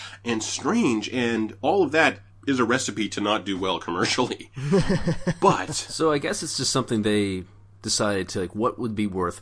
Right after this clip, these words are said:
Speaker 2: betting the whole studio on? What could you walk away from being satisfied making if you could never make something again? Is it something like that?
Speaker 1: And it is absolutely remarkable.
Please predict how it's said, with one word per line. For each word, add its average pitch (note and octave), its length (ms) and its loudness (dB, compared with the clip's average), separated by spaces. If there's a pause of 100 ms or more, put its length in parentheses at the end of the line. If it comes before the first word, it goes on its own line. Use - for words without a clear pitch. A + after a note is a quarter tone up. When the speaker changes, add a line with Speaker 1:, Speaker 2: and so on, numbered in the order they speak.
(140)
Speaker 2:
betting F#2 260 -2
the D#2 100 -6
whole F2+ 280 -4
studio D#2+ 500 -8
on? D#2+ 320 -12
What - 380 -6
could A2 160 -8
you A2 80 -2
walk G2 260 -4
away F2 220 -4
from F2 260 -8
being E2 220 -10
satisfied E2+ 680 -6
making D#2+ 400 -12
if D#2 140 -12
you F2 60 -12
could F2 140 -10
never F2+ 300 -6
make F2 280 -10
something E2 320 -10
again? D#2 380 -14 (300)
Is - 120 -12
it - 40 -10
something A2+ 240 -4
like G#2 160 -2
that? - 200 -8 (240)
Speaker 1:
And C#3+ 560 4
it B2+ 180 4
is B2 680 2 (1000)
absolutely A2+ 600 2
remarkable. D2+ 580 -8